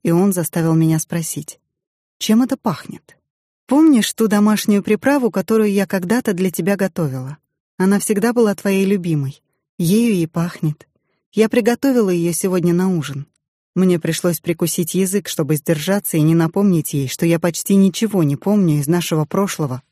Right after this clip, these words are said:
до того момента, как застукал ее, отсасывающей Лиаму. Вечер не подходил для моих обычных подколов. «Спасибо,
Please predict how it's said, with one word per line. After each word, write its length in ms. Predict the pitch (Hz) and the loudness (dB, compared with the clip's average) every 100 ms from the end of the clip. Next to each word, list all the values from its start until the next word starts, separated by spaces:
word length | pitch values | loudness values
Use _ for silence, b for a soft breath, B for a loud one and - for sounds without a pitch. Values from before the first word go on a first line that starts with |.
| _ | _
до 160 | 160 165 | -2 0
того 240 | 165 156 | 0 2
момента, 460 | 156 165 196 180 160 | 2 2 0 -2 -4
как 200 | 165 151 | -4 -4
застукал 480 | 170 - 208 190 | -4 -4 -4 -2
ее, 460 | 160 139 131 127 120 - _ | -2 -2 -6 -6 -10 -14 _
отсасывающей 880 | 160 156 175 165 156 156 151 - 170 | -6 -4 -4 -4 -2 -2 -2 -2 0
Лиаму. 480 | 151 131 117 120 - _ _ _ - | 0 -4 -8 -12 -14 _ _ _ -2
Вечер 440 | 202 233 - 196 | 2 2 0 0
не 100 | 196 | 0
подходил 540 | 190 185 196 185 233 | 0 -4 -4 -2 -2
для 160 | 202 151 | 0 0
моих 280 | 143 139 - | 0 -2 -2
обычных 460 | 151 151 - 147 | -2 -2 -2 -6
подколов. 640 | - 151 - 147 127 120 - _ _ _ - | -4 -6 -6 -8 -6 -10 -18 _ _ _ -18
«Спасибо, 640 | - 220 - 214 180 | -6 -6 -4 -6 -6